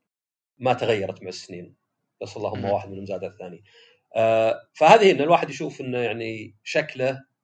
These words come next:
Speaker 1: وإن كان التغذية لها دخل، طبعًا الجينات، بس هذه يعني يمكن قبل ما ينولد فما يعتبرها، بس التغذية لها دخل، الاهتمام بالشكل، المقشرات، ال-،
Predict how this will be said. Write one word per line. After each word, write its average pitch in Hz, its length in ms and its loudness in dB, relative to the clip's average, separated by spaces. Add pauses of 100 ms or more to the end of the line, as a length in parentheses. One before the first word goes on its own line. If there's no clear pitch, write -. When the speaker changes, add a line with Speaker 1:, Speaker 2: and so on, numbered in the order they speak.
(280)
Speaker 1:
وإن 151 260 0
كان 117 580 -4
التغذية 107 520 0
لها 104 180 -2
دخل، 101 540 -4 (600)
طبعًا 107 140 -8
الجينات، 110 440 -6
بس - 160 -10
هذه 98 120 -6
يعني 98 240 -6
يمكن 92 500 -16 (160)
قبل 101 160 -10
ما 98 100 -8
ينولد 92 320 -10
فما 92 200 -14
يعتبرها، 87 400 -14
بس - 160 -18
التغذية 110 360 -2
لها 104 100 -2
دخل، 104 320 -4
الاهتمام 104 420 -10
بالشكل، 101 680 -8 (360)
المقشرات، 107 960 0
ال-، 87 340 -18